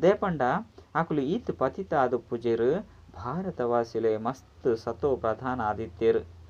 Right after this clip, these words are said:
ಅಕುಲೆ ಮಸ್ತ್ ಜನ್ಮರ್ದು ಬೊಕ್ಕ ಅಂತ್ಯೊಡು ತಮೋ ಪ್ರಧಾನ ಆದುಲ್ಲೆರು. ಬೇತೆ ಧರ್ಮದ ಧರ್ಮ ಸ್ಥಾಪಕರಿಗೆ ಈ ರೀತಿ ಪನ್ಪುಜೇರು. ಅಕುಲು ಸತೋ ಪ್ರಧಾನೆರ್ಲ ಆಪುಜೇರು, ಈತ್ ತಮೋ ಪ್ರಧಾನೆರ್ಲ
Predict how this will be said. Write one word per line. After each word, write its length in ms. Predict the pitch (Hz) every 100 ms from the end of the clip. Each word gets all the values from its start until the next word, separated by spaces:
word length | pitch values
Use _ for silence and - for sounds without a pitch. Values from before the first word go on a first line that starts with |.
| - - -
ಅಕುಲೆ 380 | 160 185 202 175
ಮಸ್ತ್ 340 | 151 165 - 160
ಜನ್ಮರ್ದು 520 | 147 151 170 143 131
ಬೊಕ್ಕ 300 | 120 147 -
ಅಂತ್ಯೊಡು 800 | 147 110 160 226 - 143 120 120
ತಮೋ 360 | 113 117 135 175
ಪ್ರಧಾನ 420 | 113 117 127 131
ಆದುಲ್ಲೆರು. 680 | 110 110 107 104 107 101 - _ - _ 127
ಬೇತೆ 340 | 139 135 117
ಧರ್ಮದ 720 | 120 127 156 123 117 107 - 92
ಧರ್ಮ 280 | 120 143 127
ಸ್ಥಾಪಕರಿಗೆ 840 | - 110 113 110 - 107 110 160
ಈ 240 | 185 123 117
ರೀತಿ 280 | 143 147
ಪನ್ಪುಜೇರು. 560 | 113 104 95 104 110 - - _ _ _ _ _ _
ಅಕುಲು 280 | 165 190 185
ಸತೋ 320 | 160 147 202
ಪ್ರಧಾನೆರ್ಲ 640 | 190 151 139 180 196 147 131
ಆಪುಜೇರು, 840 | 101 113 113 110 113 113 156 233 - -
ಈತ್ 320 | 160 180 165 -
ತಮೋ 280 | 127 151
ಪ್ರಧಾನೆರ್ಲ 680 | 175 127 107 110 98 98